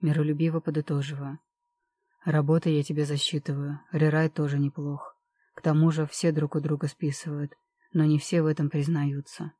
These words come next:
Ира, наконец, смотрит на меня, слегка сузив глаза, а я на нее. И впервые за сегодняшний день она не отводит взгляд, когда тот сталкивается с моим. Вот только от этого не так уж легче.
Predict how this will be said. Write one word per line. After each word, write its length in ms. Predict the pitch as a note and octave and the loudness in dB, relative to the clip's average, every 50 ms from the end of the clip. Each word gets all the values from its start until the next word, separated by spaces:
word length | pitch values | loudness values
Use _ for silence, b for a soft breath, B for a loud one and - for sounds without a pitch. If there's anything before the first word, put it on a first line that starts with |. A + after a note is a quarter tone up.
| _ _ _ _ _ _ _ _ _ _ | _ _ _ _ _ _ _ _ _ _
Ира, 300 | - D#3 D#3 E3 F#3+ F3+ | -4 -2 2 4 4 4
наконец, 480 | E3+ E3 - E3+ E3 D#3+ D#3+ D#3+ - | 4 2 0 0 2 2 2 2 0
смотрит 480 | - - D#3 D3+ E3 - E3+ D#3+ - - | -2 -2 0 0 0 0 -2 -4 0 0
на 20 | |
меня, 300 | D#3 D#3 D#3 D#3 D#3 D#3 | 2 2 2 0 0 -2
слегка 420 | D3+ - - D#3 C#3 - - D#3 C#3+ | -4 -4 -6 -6 -6 -2 -2 -2 -2
сузив 340 | - - D3 C#3 D3 C#3+ C#3+ | -2 -4 -4 -4 -4 -6 -4
глаза, 520 | D3 D3 E3 D#3 C#3 C#3+ C#3+ C#3 C3+ C3+ - _ _ _ _ | -4 -2 -2 -2 -4 -4 -6 -6 -8 -10 -12 _ _ _ _
а 80 | - D#3+ | -4 -2
я 160 | C#3+ D3+ D#3+ | 2 2 2
на 80 | D#3+ D3+ | 2 2
нее. 440 | D3 D#3+ E3 D3+ C#3 C3+ C3 C#3+ - _ _ _ _ _ _ _ | 2 0 0 0 -2 -4 -6 -10 -14 _ _ _ _ _ _ _
И 60 | - E3 | -6 -6
впервые 540 | - - F3+ E3 D#3 D3+ D#3+ E3+ E3+ E3+ | -2 2 4 4 4 4 4 2 2 2
за 80 | D#3 D3+ | 0 0
сегодняшний 680 | D3 - D#3 D3 D3+ D3+ D3+ D3 D3 - - D3+ D3+ | -2 -2 -2 -2 0 0 2 0 0 0 0 0 2
день 320 | D3 D#3 D#3+ E3+ F3 E3+ - - | 2 2 2 2 2 0 -4 -6
она 220 | - D#3+ D3+ D3+ D3+ | -2 0 0 2 2
не 120 | D3+ D3+ | 2 0
отводит 380 | D3 - - D#3 D#3 D3 D3+ D3 | 0 -2 -2 -2 -2 0 -2 -2
взгляд, 440 | D3 D3 C#3+ D3 C#3+ C#3+ C#3+ C#3 - - _ - | -4 -4 -4 -2 -2 -2 -4 -6 -10 -16 _ -6
когда 260 | D#3+ D3+ D3 D3+ D3 | -4 -2 -2 -2 -2
тот 220 | - E3 E3 - | 0 -2 -2 -2
сталкивается 640 | - - D#3 D3 C#3+ C#3 - D3+ C#3+ D3 - - D3+ | -4 -4 -4 -4 -4 -4 -4 -4 -4 -4 -6 -8 -12
с 100 | - - | -6 -4
моим. 400 | D#3+ D3 D3 C#3+ C#3 C3+ C#3 D3 - _ _ _ _ _ _ _ _ _ - | -4 -2 -2 -2 -4 -4 -6 -10 -14 _ _ _ _ _ _ _ _ _ 0
Вот 260 | F3 D#3+ D#3+ D3+ - | 2 2 2 2 2
только 320 | - D#3+ D3+ D3 - D#3 | 2 2 2 2 0 -2
от 100 | D3+ - | 0 2
этого 260 | D#3+ D#3+ - D#3 D3 D3+ | 0 0 2 0 0 2
не 140 | D3+ D3 | 2 2
так 200 | D3 D#3 D3+ - | 0 0 -2 -2
уж 180 | D#3+ - - - | -2 -6 -2 -2
легче. 520 | D#3+ D3 D3 C#3+ - - - - C#3 D3 | 0 0 0 -2 -4 -8 -10 -10 -10 -10